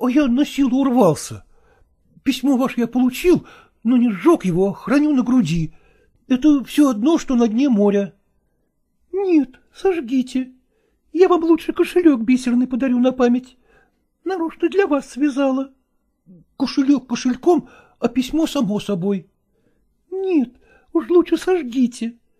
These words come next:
Я все боялась, не попалось бы оно кому другому. А кто это с вами такой страшный?» «А это молодец наш,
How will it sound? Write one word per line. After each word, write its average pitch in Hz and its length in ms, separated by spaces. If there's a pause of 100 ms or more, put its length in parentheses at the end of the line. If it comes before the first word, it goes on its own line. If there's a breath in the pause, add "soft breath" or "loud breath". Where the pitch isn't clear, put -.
(340)
Я 311 160
все - 160
боялась, 294 520 (340 loud breath)
не 302 60
попалось 339 440
бы 247 120
оно 254 120
кому 285 240
другому. 233 640 (760)
А 311 80
кто - 420
это 302 160
с - 100
вами 285 200
такой 302 260
страшный?» 254 640 (680)
«А 302 300
это 359 240
молодец 262 840
наш, 170 280